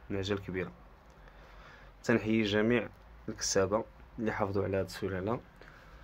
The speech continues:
وما استغناوش وما جابوش النعجه الصغيره، يعني، ما دخلوش النعجه الصغيره، ما دخلوهاش السوق وما تذبحاتش. وهذا شرف للسلاله تيم حضيت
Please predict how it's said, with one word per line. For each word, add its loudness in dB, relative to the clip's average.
وما 6
استغناوش 4
وما 4
جابوش 4
النعجه 2
الصغيره، 0
يعني، 0
ما 2
دخلوش -2
النعجه 0
الصغيره، -2
ما -2
دخلوهاش 0
السوق -2
وما 4
تذبحاتش. 0
وهذا 6
شرف 4
للسلاله 2
تيم -4
حضيت -2